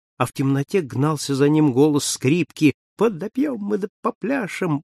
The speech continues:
и важный голос контрабаса: «Как Бог дал, как Бог дал». Точно праздник был для него, когда он слышал скрипку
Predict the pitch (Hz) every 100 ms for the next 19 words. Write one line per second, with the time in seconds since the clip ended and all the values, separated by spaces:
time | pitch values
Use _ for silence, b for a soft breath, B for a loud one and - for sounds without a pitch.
0 | _ - 127 147 131 107 127 123 135 131
1 | 123 - 110 104 107 117 147 160 151 -
2 | 131 _ _ _ - 185 117 95 127 117
3 | - - 135 117 110 104 - - 190 147
4 | 123 147 147 - 139 - - - _ _
5 | _ _ _ _ _ _ _ _ _ _
6 | - 185 - 202 - 180 185 180 156 151
7 | 131 143 127 127 139 139 135 123 143 127
8 | 143 143 - 151 156 - 135 - 143 165
9 | 151 _ - 120